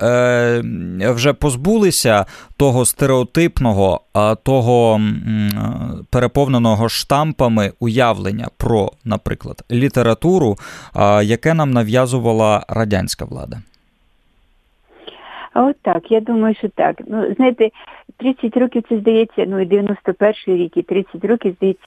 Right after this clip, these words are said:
Speaker 2: так невеликий час, але насправді це час, час, час великий, і це час, це, це, це цілий відрізок історії, причому історії досить інтенсивної, напруженої,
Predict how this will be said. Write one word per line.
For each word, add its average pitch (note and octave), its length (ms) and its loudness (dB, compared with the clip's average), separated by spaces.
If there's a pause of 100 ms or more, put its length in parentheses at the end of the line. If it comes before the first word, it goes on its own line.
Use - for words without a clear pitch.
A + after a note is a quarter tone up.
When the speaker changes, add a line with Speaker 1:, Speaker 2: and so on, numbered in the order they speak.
Speaker 2:
так F3+ 200 0
невеликий F3 560 2
час, B3 300 0
але E3 160 -4
насправді F#3 540 -2 (100)
це F#3+ 160 0 (460)
час, F#3+ 140 0 (260)
час, F3+ 220 0 (220)
час F3+ 280 -2
великий, F3+ 520 0
і - 240 -6
це E3+ 100 -2
час, - 260 -4 (120)
це, F#3 100 0 (180)
це, F3 80 -4 (160)
це G3 160 0 (180)
цілий B3 240 4
відрізок F3+ 500 -2
історії, D#3+ 640 -2
причому F3 480 -2 (400)
історії F3+ 440 0
досить E3+ 460 -4
інтенсивної, F#3 760 2
напруженої, F3+ 920 0